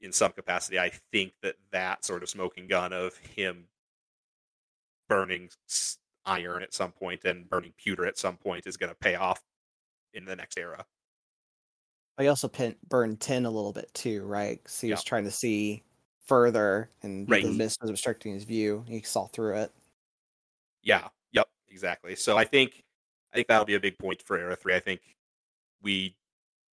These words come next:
Speaker 1: didn't have families of major characters from Era one so much move forward into Era two. I don't think that will be the case in Era three. I think these guys will play some capacity, either themselves or their direct descendants.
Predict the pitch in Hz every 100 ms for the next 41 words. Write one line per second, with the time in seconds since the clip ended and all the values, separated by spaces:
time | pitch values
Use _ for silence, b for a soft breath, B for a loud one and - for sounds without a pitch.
0 | _ _ 117 123 - 120 113 117 117 -
1 | _ - 131 123 131 127 127 120 123 120
2 | 120 139 123 - 123 - 113 104 104 101
3 | 107 135 175 170 _ _ _ _ _ _
4 | - - 135 143 165 - 160 151 151 156
5 | 147 147 127 147 147 139 131 104 95 101
6 | 90 85 95 95 90 73 - 73 _ _
7 | _ 90 - _ _ _ _ _ _ _
8 | _ _ 95 - 90 - _ _ 92 90
9 | 87 87 90 - 92 90 - 113 101 -
10 | 98 95 95 95 95 104 101 92 98 90
11 | 98 90 90 87 87 92 92 92 - 92
12 | - 76 92 - -